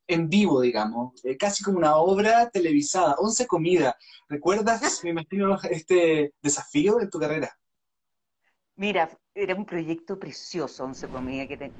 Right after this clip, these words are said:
Speaker 2: que tuvo T V N, que en el fondo era agarrar las noticias del día, con esta familia, mm, papá, mamá, medio separados, pero como él estaba mal económicamente, igual volvía a la casa, que era el Pato Torres,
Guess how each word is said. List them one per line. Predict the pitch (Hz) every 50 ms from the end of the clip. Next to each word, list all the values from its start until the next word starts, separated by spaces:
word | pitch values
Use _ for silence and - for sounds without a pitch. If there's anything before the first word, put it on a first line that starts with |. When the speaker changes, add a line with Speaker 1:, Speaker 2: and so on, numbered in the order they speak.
| - -
Speaker 2:
que | 147 -
tuvo | - 143 139 143 143 139 139
T | - 151 143
V | 139 139 135 135 131 131
N, | 131 135 143 - _ _ _ _ _ _ _ _ _ _ _ -
que | 202
en | 202
el | 196 196
fondo | - 226 226 233 254
era | 254 247
agarrar | 226 214 208 208 226 233 247
las | 247 240
noticias | 233 226 214 220 233 233 233 269 262 233
del | 233 220 208 190
día, | 254 339 370 277 233 320 - _ _ _ _ _ _ _ _ _ _ _ _ _ _ _ _ _ _ _ _ _ _ _ _ _ _ _ _
con | - 185 190 190
esta | 196 190 190 214 202 196 190 190 185 180 175 175
familia, | - 180 175 180 185 190 190 190 190 190 190 185 185 185 180 170 160
mm, | 160 147 131 135 135 127 123 123 127 123
papá, | - 135 131 - 165 170 180
mamá, | 185 170 156 156 143 131 131 147 156 165 175 190
medio | 196 175 165 151 147
separados, | - - 143 - 120 120 135 143 160 175 190 208 220 - -
pero | 185 165 165 160 156
como | 156 143 143 143 151
él | 160
estaba | 160 156 - 165 147 147 151
mal | 156 151 160
económicamente, | 170 160 170 160 160 160 160 156 - 160 160 165 170 - 185
igual | 165 165 165 160
volvía | 165 160 156 151 156 156
a | 156
la | 170
casa, | 170 - 202 233 - - 320 339 _ _ _ _ _ _ _ _ _
que | - 135
era | 135
el | 135
Pato | - 143 143 156 165 165
Torres, | - 226 214 175 185 208 269 285